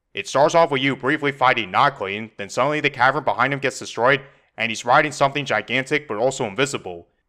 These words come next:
Yeah, Not Clayton is not alone for this fight. Because you're fighting two entirely different characters,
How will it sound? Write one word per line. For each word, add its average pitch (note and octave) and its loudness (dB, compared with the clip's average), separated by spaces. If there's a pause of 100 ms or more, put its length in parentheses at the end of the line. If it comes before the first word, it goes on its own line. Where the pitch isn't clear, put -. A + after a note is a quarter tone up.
Yeah, G#2 2 (400)
Not C3+ 2
Clayton D3+ 0
is A2+ -10
not B2+ 4
alone A2+ -2
for G2+ -12
this F#2 -14
fight. G2 0 (960)
Because C#3 0
you're D#3 -2
fighting C#3+ 2
two C#3 -2
entirely C#3 2
different B2+ -6
characters, A2+ 0